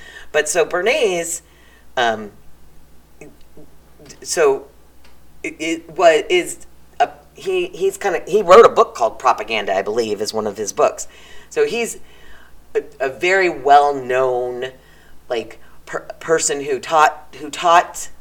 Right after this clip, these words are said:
the media how to influence us. And she asks about him a little bit and asks if,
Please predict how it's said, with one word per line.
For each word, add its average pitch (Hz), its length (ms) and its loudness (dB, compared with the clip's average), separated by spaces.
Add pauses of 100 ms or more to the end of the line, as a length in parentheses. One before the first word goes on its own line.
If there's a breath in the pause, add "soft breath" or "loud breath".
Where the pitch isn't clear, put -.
the 147 100 0
media 143 400 0
how 127 280 4
to - 200 -8
influence 113 580 -8
us. - 340 -12 (520 loud breath)
And - 180 2
she - 200 -2
asks 202 400 6
about 113 440 4
him 120 220 -4
a 107 60 -2
little 107 240 -2
bit 104 340 -2 (320 loud breath)
and 123 220 -2
asks 156 560 2
if, 139 340 -2